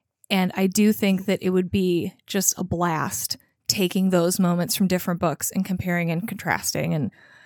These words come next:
oh, talking about hope and the, the different spectrum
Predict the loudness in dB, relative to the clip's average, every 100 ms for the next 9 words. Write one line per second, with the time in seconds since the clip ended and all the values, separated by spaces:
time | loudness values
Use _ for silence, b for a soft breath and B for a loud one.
0 | b b -2 -2 -2 -12 _ -2 0 2
1 | 2 0 -2 -2 -2 -2 -12 -20 _ _
2 | -4 -2 -4 -6 -10 _ _ _ _ _
3 | _ _ _ _ 0 2 2 0 -4 _
4 | -4 -4 -4 -2 -2 0 -2 -2 -2 -2
5 | 0 -2 0 2 4 4